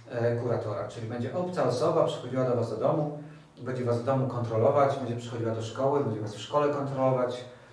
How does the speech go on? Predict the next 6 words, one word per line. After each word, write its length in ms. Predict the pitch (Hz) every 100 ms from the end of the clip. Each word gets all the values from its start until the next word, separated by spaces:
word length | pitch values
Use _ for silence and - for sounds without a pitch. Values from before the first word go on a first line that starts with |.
| - -
będzie 180 | 160 208
kontrolować 520 | 175 143 147 156 156 -
przy 300 | - 131 -
okazji 460 | - - 135 127 -
niestety 400 | 117 110 113 107
rodziców 680 | 123 160 131 117 127 - -